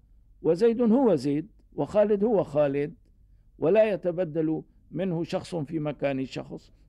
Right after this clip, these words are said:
فالمسألة ذاتها أيضاً تكون عندما يقوم الناس غداً لربهم يوم الع-، يوم القيامة.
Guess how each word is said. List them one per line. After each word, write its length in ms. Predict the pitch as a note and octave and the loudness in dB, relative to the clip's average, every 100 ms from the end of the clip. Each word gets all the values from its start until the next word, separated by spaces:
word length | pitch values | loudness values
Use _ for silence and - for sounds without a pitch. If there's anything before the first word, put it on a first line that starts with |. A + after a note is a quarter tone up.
| _ | _
فالمسألة 640 | - F4+ E4+ F4+ F4 C#4 B3 | -8 -8 -6 -2 -2 -2 -4
ذاتها 640 | B3+ C#4 C4 A3+ G3 G3+ | -6 -4 -4 -4 -2 0
أيضاً 340 | G3+ F3+ C#3+ A#2+ _ _ _ _ _ _ _ _ _ - - | 2 0 -2 -8 _ _ _ _ _ _ _ _ _ -20 -14
تكون 480 | C3 - F3+ G3 E3 _ _ _ D3+ | -12 0 2 2 0 _ _ _ -6
عندما 400 | E3 D#3+ D3+ D3+ | -2 -2 -2 -2
يقوم 420 | D3+ - F3 D#3 | -4 -4 -6 -4
الناس 360 | C#3+ D#3+ C#3+ | -4 -6 -6
غداً 440 | C#3+ C3+ D3+ D3 C#3 - _ | -8 -6 -4 -6 -6 -14 _
لربهم 640 | - C3+ D3+ B2 C3+ C#3 B2 - _ | -8 -4 -4 -4 -6 -6 -8 -14 _
يوم 260 | - D#3 C#3+ | -2 0 0
الع-، 240 | C3 B2 - | -4 -8 -8
يوم 440 | C3+ B2+ C#3 D#3 C#3+ | -10 -6 -4 -4 -4
القيامة. 560 | B2+ C3+ C3 A2+ F2+ | -8 -6 -6 -6 -10